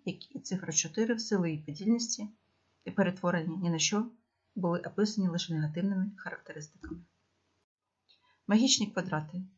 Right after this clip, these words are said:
Сума чисел у кожному вертикальному і горизонтальному рядках і за кожною з діагоналей та сама. Під магічними розумітимемо квадрати, в яких сума чисел,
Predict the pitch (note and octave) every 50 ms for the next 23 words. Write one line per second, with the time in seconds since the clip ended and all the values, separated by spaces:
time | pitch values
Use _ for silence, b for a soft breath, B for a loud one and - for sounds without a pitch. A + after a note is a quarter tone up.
0 | _ _ _ _ _ _ _ _ - - - D4+ D4+ C#4+ C#4 - A#3+ A3 G#3+ -
1 | F#3+ F3+ F3+ - G#3 G3+ G3 F#3 F#3 F3 E3 F#3 F#3 - - - - F#3 E3+ E3
2 | D#3+ D#3+ D#3 D#3 D#3 F3 F#3 F#3 F3 F3 - F3 E3+ - E3+ D#3+ D#3 D#3 D#3 D#3
3 | D#3+ D#3 - - - B3 D4 - - _ _ _ _ _ _ _ _ _ _ -
4 | F#3 F3 F#3 F3 F3 - - _ _ _ - - G#3 F#3+ F3 E3+ E3+ E3 D#3+ F3
5 | G#3+ - - F3 F3 F3 F3 D#3+ E3 D#3+ D#3 D#3+ D#3+ - A3 A3+ A3 - D#3 D3+
6 | D3+ D#3 E3+ F#3+ - _ _ _ _ _ _ _ - F3+ F#3 G3+ A3 A#3+ D4 D#4
7 | - - A3 F#3+ F3+ F3 F#3 B B B B B B B B B B B _ _
8 | - G3+ G#3 F#3+ G#3 A3+ A3+ A3+ A3 G3+ G#3 G3 G3 F#3 F#3+ - G3 F3+ - A#3
9 | C#4 C#4 - E3 - - - F3+ F#3 - G3 F#3 - - - G3 F3+ F#3 F#3+ -
10 | - - - C#4 C#4 - - - F#3